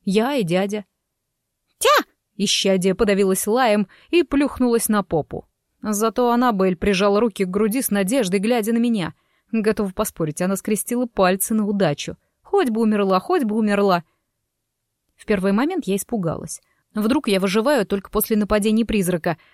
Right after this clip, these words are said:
а сейчас как возьму и умру. Но, чуть постояв с ножом в груди, поняла, что опасения напрасны. Со мной все в полном порядке. Разве что лезвие в груди доставляет легкий дискомфорт. Одним словом, погибать я не торопилась.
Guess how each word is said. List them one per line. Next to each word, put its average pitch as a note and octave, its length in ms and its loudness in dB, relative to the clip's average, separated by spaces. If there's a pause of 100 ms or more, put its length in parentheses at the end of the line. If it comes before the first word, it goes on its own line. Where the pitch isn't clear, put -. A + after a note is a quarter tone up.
(140)
а F#3+ 80 -4
сейчас B3 340 -2
как - 220 -4
возьму G#3 320 2
и F#3+ 60 0
умру. F3+ 340 -2 (720)
Но, C4+ 260 2
чуть - 340 -6
постояв F#3 480 0
с - 80 -10
ножом G#3+ 320 -2
в G3 60 -6
груди, F3+ 440 -2 (260)
поняла, D4 340 0
что C4+ 320 0 (240)
опасения B3 500 -2
напрасны. G#3 520 -6 (100)
Со - 160 -8
мной C#4+ 160 -2
все - 260 -6
в - 80 -20
полном D4+ 380 -4
порядке. C#4+ 520 -6 (380)
Разве A3+ 300 0
что - 180 -4
лезвие G3+ 460 0
в - 20 -4
груди G3 300 0
доставляет F#3 580 -2
легкий F#3 300 -4
дискомфорт. D#3+ 800 -6 (280)
Одним E4+ 300 0
словом, C#4+ 440 0 (300)
погибать G#3 560 0
я G#3 120 -2
не G3+ 120 -2
торопилась. F#3+ 680 -8